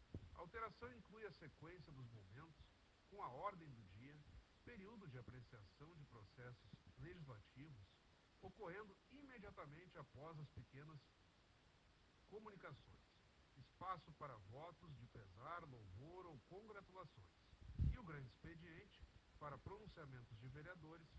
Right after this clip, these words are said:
após a referida ordem do dia. Agora, o texto irá para a promulgação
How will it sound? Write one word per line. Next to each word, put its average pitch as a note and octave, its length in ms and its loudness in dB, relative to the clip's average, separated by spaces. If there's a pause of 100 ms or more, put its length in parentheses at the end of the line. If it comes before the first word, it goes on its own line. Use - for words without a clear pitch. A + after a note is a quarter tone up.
(260)
após D#3+ 460 2
a D#3+ 60 2
referida D3 600 0 (200)
ordem G3 360 4
do C#3+ 140 0
dia. - 240 -4 (480)
Agora, F#3 440 6 (320)
o - 80 -2
texto E3 380 0
irá C#3+ 240 8
para C#3 220 4
a A2 60 -2 (100)
promulgação F3 640 6